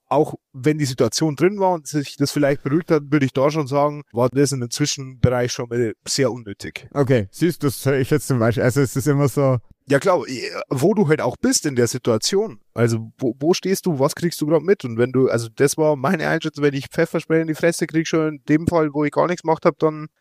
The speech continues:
Speaker 1: ja, so, so fängt's schon mal an. Ja, egal. Mach gern weiter.
Speaker 2: Äh, ga-, es gab in dem Zusammenhang dann auch erste Festnahmen.
Speaker 1: Ja,
Speaker 2: Ähm,
Speaker 1: genau.
Speaker 2: und inwiefern es dann noch zweckmäßig war, von der Polizei da nochmal dreißig Leute einzukesseln, die dann eben einfach noch in dem Bereich rumstanden,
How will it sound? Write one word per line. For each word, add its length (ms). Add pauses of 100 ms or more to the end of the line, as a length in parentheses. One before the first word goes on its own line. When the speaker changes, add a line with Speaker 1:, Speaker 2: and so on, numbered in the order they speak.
Speaker 1:
ja, 200
so, 200
so 300
fängt's 220
schon 100
mal 120
an. 60 (160)
Ja, 140 (240)
egal. 300 (320)
Mach 240
gern 140
weiter. 280
Speaker 2:
Äh, 20
ga-, 200
es 160
gab 200
in 120
dem 160
Zusammenhang 480
dann 100
auch 300 (100)
erste 280
Festnahmen. 600 (140)
Speaker 1:
Ja, 100 (340)
Speaker 2:
Ähm, 300
Speaker 1:
genau. 220 (420)
Speaker 2:
und 200
inwiefern 600
es 140
dann 180
noch 140
zweckmäßig 640
war, 240
von 160
der 100
Polizei 720 (200)
da 140
nochmal 300
dreißig 400
Leute 320
einzukesseln, 800
die 120
dann 200
eben 240
einfach 260
noch 140
in 100
dem 180
Bereich 400
rumstanden, 680